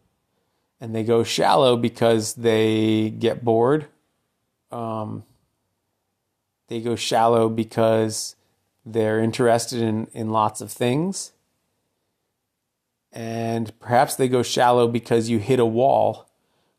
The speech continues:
when you start to go deep. And there is a certain amount of effort and stamina required to get beyond that wall, to get truly good at something. And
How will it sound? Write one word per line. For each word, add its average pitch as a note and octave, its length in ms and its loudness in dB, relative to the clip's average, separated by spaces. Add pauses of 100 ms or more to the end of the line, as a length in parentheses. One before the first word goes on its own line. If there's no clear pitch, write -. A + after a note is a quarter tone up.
when A2+ 220 -6
you A2+ 100 -2
start A2+ 280 -4
to - 60 -20
go A2 180 0
deep. A2 360 -10 (880)
And G#2+ 460 -10 (420)
there A2 440 -2
is A2 260 -4 (140)
a B2 100 -10
certain C#3 240 -6
amount A#2+ 300 0
of - 80 -16
effort C3 340 0
and A#2 160 -4
stamina B2 500 -2
required A#2 540 0
to B2 60 -12
get B2 240 -4
beyond A#2+ 480 0
that A2+ 200 -2
wall, B2 540 -4 (460)
to - 80 -14
get A#2+ 200 0
truly A#2+ 460 0
good A#2 340 2
at - 160 -2
something. - 680 -8 (640)
And G#2+ 520 -8